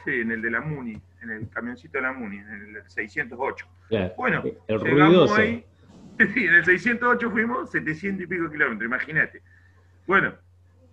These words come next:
Speaker 1: llegamos a ir al encuentro de escuela de guardavidas privadas, estatales, ¿viste? Nosotros teníamos una remerita de la escuela de guardavidas, una camperita,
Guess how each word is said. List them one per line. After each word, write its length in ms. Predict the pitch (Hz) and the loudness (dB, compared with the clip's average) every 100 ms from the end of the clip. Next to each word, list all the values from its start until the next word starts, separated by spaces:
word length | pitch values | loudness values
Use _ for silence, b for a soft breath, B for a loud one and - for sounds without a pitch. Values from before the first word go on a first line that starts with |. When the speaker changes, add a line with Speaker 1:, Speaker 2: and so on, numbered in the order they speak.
| _ _ _ - | _ _ _ -8
Speaker 1:
llegamos 380 | 120 147 175 160 | 0 2 2 4
a 60 | 165 | 4
ir 120 | 180 | 4
al 80 | 117 | 0
encuentro 400 | 117 139 151 135 | -2 -4 0 -2
de 60 | |
escuela 300 | - 151 147 | 0 2 2
de 40 | 120 | 2
guardavidas 800 | 113 123 123 147 170 139 95 | -2 -2 -2 2 4 4 2
privadas, 560 | - 107 120 135 127 117 | -4 -4 4 6 8 6
estatales, 680 | 104 104 - 135 101 - - | 0 -4 2 2 2 -6 -12
¿viste? 280 | 127 120 113 | -10 -10 -12
Nosotros 400 | 117 - 156 160 | -10 -10 -8 -8
teníamos 380 | 147 147 135 139 | -4 -2 -4 -2
una 140 | 156 | -2
remerita 520 | 151 147 156 170 160 | 0 -2 -4 -4 -2
de 60 | 147 | -2
la 60 | |
escuela 300 | 139 - 160 | -2 -4 0
de 60 | 160 | 0
guardavidas, 540 | 151 160 165 180 190 | 0 0 -2 -2 -4
una 140 | 220 170 | -6 -6
camperita, 640 | 135 - 127 156 185 220 | -8 -8 -10 -10 -10 -12